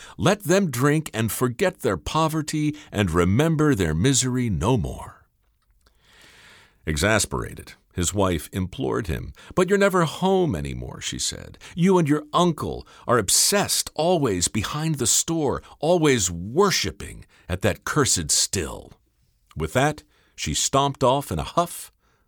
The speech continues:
the very picture of righteous indignation. Obviously, the Reverend had broken no law.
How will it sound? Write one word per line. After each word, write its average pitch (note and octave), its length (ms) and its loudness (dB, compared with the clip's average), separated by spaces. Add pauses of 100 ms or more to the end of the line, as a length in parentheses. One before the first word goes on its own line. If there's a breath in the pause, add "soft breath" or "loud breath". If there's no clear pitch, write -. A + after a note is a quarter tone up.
the D#2+ 80 -2
very D#2 260 0
picture - 640 -8 (480)
of C2+ 160 -8
righteous F#2 480 -2
indignation. C#2+ 640 -6 (1120)
Obviously, F#2 600 -4 (480 loud breath)
the C#3+ 100 2
Reverend G#2+ 560 0 (520 soft breath)
had A#2 200 0
broken A2+ 520 0 (100)
no A2 180 2
law. C2 460 -6